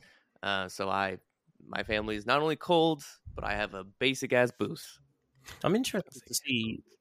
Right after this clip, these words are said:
Speaker 2: like, how it would work on mobile. I guess they'd have to just make it automatic, right? 'Cause like you said, there's no hotkey,
Speaker 3: Yeah.
Speaker 2: so
Speaker 1: Yeah. I don't
Speaker 3: One,
Speaker 1: know.
Speaker 3: uh,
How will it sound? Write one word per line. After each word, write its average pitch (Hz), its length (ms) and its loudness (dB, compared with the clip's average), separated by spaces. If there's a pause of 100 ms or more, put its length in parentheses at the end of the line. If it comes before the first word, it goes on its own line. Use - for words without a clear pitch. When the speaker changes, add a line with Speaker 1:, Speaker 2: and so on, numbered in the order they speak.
(280)
Speaker 2:
like, - 160 -20
how 120 260 0
it - 20 -2
would 107 180 -2
work 104 320 2
on 101 80 -4
mobile. 101 960 -6
I 135 80 2
guess 175 220 0
they'd 214 120 -2
have - 240 -4
to 131 80 2
just - 240 -4
make 107 240 -2
it - 120 -4
automatic, 107 760 -4
right? - 360 -2
'Cause - 160 -4
like 131 100 6
you 131 60 -2
said, 127 140 4
there's 104 100 4
no 107 140 2
hotkey, - 720 2
Speaker 3:
Yeah. 98 400 4
Speaker 2:
so 95 40 -2
Speaker 1:
Yeah. 101 240 -8 (380)
I 127 160 -4
don't - 20 2
Speaker 3:
One, 233 340 2
Speaker 1:
know. 180 160 -10
Speaker 3:
uh, 131 100 -2